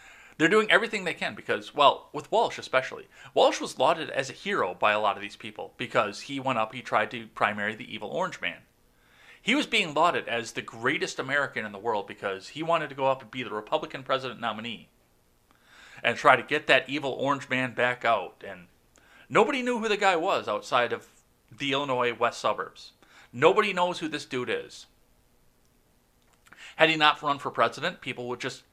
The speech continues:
be, can be convinced that Joe Walsh is just the guitarist for the Eagles. But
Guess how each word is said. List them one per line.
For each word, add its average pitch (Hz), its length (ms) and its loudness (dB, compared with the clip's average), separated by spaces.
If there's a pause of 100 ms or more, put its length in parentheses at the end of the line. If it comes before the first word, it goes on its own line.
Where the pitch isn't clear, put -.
(160)
be, - 260 -16
can 135 160 -8
be 131 140 -10
convinced 123 600 -6 (420)
that - 180 2
Joe 147 160 4
Walsh 127 340 4
is 110 140 -8
just - 320 -6
the 127 80 -6
guitarist 120 440 2
for - 120 -10
the 113 180 -12
Eagles. 104 420 -8 (800)
But 110 300 2